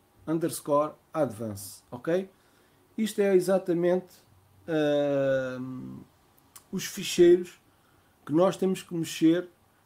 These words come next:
ah, na base. Isto é a base do Marlin, ok? Quando nós queremos fazer um firmware, esta é a base, ah, do firmware. Bom,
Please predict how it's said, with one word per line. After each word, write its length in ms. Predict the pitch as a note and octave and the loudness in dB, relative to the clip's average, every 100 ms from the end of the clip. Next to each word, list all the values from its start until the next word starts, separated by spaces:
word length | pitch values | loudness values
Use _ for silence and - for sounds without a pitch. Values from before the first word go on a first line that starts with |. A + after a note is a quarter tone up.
| _ _ - | _ _ -6
ah, 680 | C#3+ C3+ C3 B2+ B2 B2+ A2 D#3+ | 0 2 2 -2 -6 -10 -18 -18
na 500 | E3+ D#3+ D#3 D#3 E3+ | -10 -6 -4 0 2
base. 340 | E3+ E3+ D#3+ D3 | 4 4 2 -4
Isto 140 | - | -2
é 60 | G3+ | -2
a 60 | |
base 380 | D#3+ F#3 F3+ D3 | 2 2 2 2
do 80 | D#3+ | 0
Marlin, 420 | D#3+ C#3 A#2+ A2+ | 2 2 0 -4
ok? 400 | B2 D3+ C#3+ D#3+ - - | -6 -4 -6 -6 -12 -12
Quando 160 | C3+ | -6
nós 140 | D3 C#3 | -6 -4
queremos 220 | E3 D#3 | -4 -4
fazer 160 | D3+ D#3+ | -4 -4
um 80 | |
firmware, 640 | D#3+ E3+ E3 D#3 D#3 F3 F3 _ _ _ _ _ | -4 -2 -2 0 0 0 -6 _ _ _ _ _
esta 280 | - F#3 F#3 | -6 -4 2
é 80 | F#3+ | 2
a 60 | D3 | 4
base, 640 | C#3 D3 D3 C#3 - - _ | 4 4 4 -2 -14 -20 _
ah, 880 | D3+ C3+ C3+ C3 B2+ B2 B2 B2+ B2+ - _ _ _ _ _ _ _ _ _ _ _ | -4 2 2 2 -2 -4 -8 -12 -16 -20 _ _ _ _ _ _ _ _ _ _ _
do 500 | C#3+ C3 C3 E3 E3 | -18 -14 -2 -2 -2
firmware. 560 | - D3+ B2+ G#2+ G2+ G#2 - _ _ _ _ _ _ | 0 0 0 -4 -8 -12 -20 _ _ _ _ _ _
Bom, 260 | - B2 G2 | -8 -6 -6